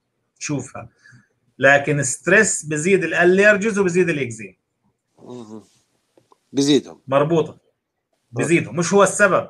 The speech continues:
Speaker 1: بس بيزيد.
Speaker 2: طيب، في سؤال تاني برضو من مثنى، بقول لك: "هل هناك علاقة بين الأكزيما والبهاق؟"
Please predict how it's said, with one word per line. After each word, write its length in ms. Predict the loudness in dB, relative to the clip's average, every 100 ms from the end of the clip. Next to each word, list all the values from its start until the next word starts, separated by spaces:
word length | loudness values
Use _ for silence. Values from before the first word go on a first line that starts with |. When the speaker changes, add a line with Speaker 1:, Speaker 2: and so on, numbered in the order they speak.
| -10
Speaker 1:
بس 180 | -12 -8
بيزيد. 380 | -6 -4 -6 -12 _ _ _ _ _ _ _ _ 0
Speaker 2:
طيب، 180 | 0 0
في 120 | -4
سؤال 280 | 0 2 2
تاني 300 | 0 -4 -4
برضو 360 | -4 -4 -4 -4
من 340 | -4 -6 -10
مثنى، 460 | -12 -10 -6 -6 -6
بقول 200 | -6 -6
لك: 180 | -6 -6
"هل 140 | -4
هناك 300 | -4 -4 -6
علاقة 500 | -6 0 0 0 -4
بين 220 | -8 -8 -10
الأكزيما 560 | -14 -16 -18 -16 -12
والبهاق؟" 720 | -10 -12 -14 -10 -4 -4 -4